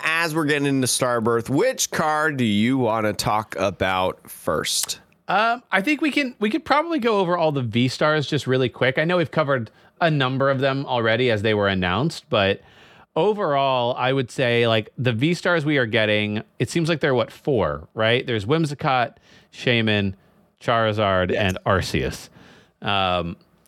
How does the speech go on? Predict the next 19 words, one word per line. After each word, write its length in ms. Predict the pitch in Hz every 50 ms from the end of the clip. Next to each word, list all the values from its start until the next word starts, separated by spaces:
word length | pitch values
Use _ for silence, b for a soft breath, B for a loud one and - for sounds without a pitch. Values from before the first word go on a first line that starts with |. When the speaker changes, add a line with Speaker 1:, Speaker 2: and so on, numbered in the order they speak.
| _ _ _
Speaker 2:
of 220 | 156 170 202 214 180
all 360 | - 156 139 135 143 156 170
of 100 | 170 160 147
those 240 | 151 151 151 139 -
cards, 680 | - - 127 123 127 135 147 160 156 143 - - - B B B B _ -
I 240 | 127 131 143 151 156
would 360 | 156 151 147 147 147 123 -
probably 1040 | - - - - - 180 180 190 208 220 240 226 226 294 269 269 269 269 269 269 -
argue 840 | - - 185 190 208 226 226 202 196 233 233 233 247 254 254 247 220
that 420 | 185 180 165 160 151 151 160 -
the 120 | 147 151 147
Arceus 500 | 143 127 135 139 - - 156 156 131 139
is 80 | 127 104
going 200 | 131 127 127 120
to 60 | 120
be 60 | 123
the 60 | 117 107
most 200 | 110 110 110 -
impactful. 560 | 107 95 - 107 104 104 - - 190 196